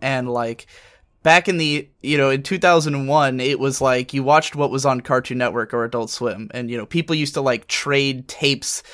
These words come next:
back in the day that they had acid washed subtitles onto and, like, mailed them across the country and shit. Uh, you know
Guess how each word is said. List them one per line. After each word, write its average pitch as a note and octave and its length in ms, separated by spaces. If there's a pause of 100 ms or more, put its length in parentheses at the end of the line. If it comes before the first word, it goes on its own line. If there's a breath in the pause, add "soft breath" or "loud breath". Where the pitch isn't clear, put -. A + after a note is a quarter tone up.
(240 loud breath)
back C3+ 200
in C3 100
the C3 60
day C3 220
that B2+ 140
they C3+ 100
had C3+ 160
acid C3+ 380
washed B2+ 340
subtitles A#2+ 640
onto A#2 460
and, A#2 100
like, A#2+ 160
mailed B2+ 320
them B2+ 120
across B2 320
the B2 80
country B2+ 340
and A2 140
shit. A#2 260 (360 loud breath)
Uh, B2+ 300
you C#3+ 120
know A#2+ 320